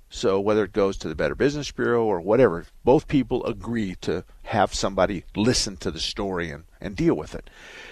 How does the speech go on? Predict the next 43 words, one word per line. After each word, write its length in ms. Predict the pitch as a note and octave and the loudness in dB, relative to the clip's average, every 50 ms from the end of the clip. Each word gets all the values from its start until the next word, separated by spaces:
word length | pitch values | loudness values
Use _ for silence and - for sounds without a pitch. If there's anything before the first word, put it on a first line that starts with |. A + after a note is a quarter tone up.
| - - - - - - - _ - | -20 -20 -20 -20 -20 -20 -20 _ 2
If 220 | - C#3+ B2 - - | 4 4 4 2 0
the 80 | A#2+ | -2
shop 400 | - - - G3 F#3+ G#3 - - | -2 0 2 2 2 2 2 2
doesn't 340 | - D#3+ D#3 C#3 C#3+ C3+ A2+ | 4 4 4 4 0 -4 -6
agree 680 | G#2+ F#2 F#2 G2+ A#2 A#2 B2+ D3 C#3+ G#2 C#2 D2+ - - - - _ _ _ - - _ _ | -8 -8 -8 -6 -4 0 2 2 2 2 0 -6 -14 -20 -20 -20 _ _ _ -20 -20 _ _
to 80 | - A2+ | -6 -4
what 160 | G#2+ A2 G#2+ | -4 -4 -2
the 120 | - G#2 G2+ | 2 4 4
arbitrator 480 | G2 F2+ F2+ G#2+ - - A2 F2+ F2+ | 4 4 2 -2 -2 0 0 0 0
says, 340 | F2+ - - - - - - - | 0 0 0 -2 -2 -4 -2 2
let's 180 | - D#3 - | 2 2 2
pretend 380 | - - G#3 D#3 - C3 A#2+ A2+ | 0 -2 -4 -2 0 -2 0 2
the 60 | G#2+ | 4
ar-, 200 | G2+ F#2+ F2+ - - | 4 4 4 2 0
arbitrator 440 | - G2 G2 E2+ G2 - - D2 - | -2 -2 -2 -2 -2 -2 -4 -4 -2
says, 240 | - - G2 F2 - | -2 -2 -2 0 2
"You 60 | F#3+ | 2
have 100 | A#3 - | 2 0
to 100 | - A2+ | 0 0
give 140 | G#2 A#2+ A2+ | 0 0 2
him 60 | F#2+ | 0
back 180 | G2+ F2+ - | -2 -2 -2
twelve 220 | - - F2 E2+ - | -2 -2 -2 -2 -2
hundred 180 | D#2 C#2 D#2 | -4 -6 -4
dollars," 400 | D2+ D#2+ E2 D#2+ - - - - | -2 0 0 0 -4 -6 -10 -10
and 80 | - F2+ | -8 -6
the 60 | F#2+ | -4
shop 240 | - - G#2 F2+ - | 2 4 4 4 4
says, 160 | - F#2 F2 | 0 -2 -2
"I 100 | A2 A2 | 0 -2
ain't 120 | F2 - - | -2 -4 -6
doing 180 | F2 D#2+ D#2 | -10 -10 -10
that." 160 | - - - - - - | -10 -12 -14 -14 -14 -8
Two 140 | - C3+ A#2+ | -6 -4 -2
things 240 | - G2 F2+ - | -2 -4 -2 -2
happen. 300 | - D#2+ C#2+ - - - - - - - - - - - - _ _ - - | -2 -2 -2 -4 -8 -12 -14 -14 -14 -14 -14 -16 -20 -20 -20 _ _ -2 4
I 120 | - B2+ C3 | 6 6 8
write 240 | B2 G#2+ F2 D#2 - | 8 6 4 2 -2
the 80 | - | -8
check 260 | - - - D2+ - - | -8 -8 -8 -8 -8 -10
for 100 | - - | -14 -10
twelve 280 | - - D#2+ D#2 - | -6 -6 -6 -6 -6
hundred, 380 | - D2+ - - - - - | -10 -12 -14 -14 -16 -18 -20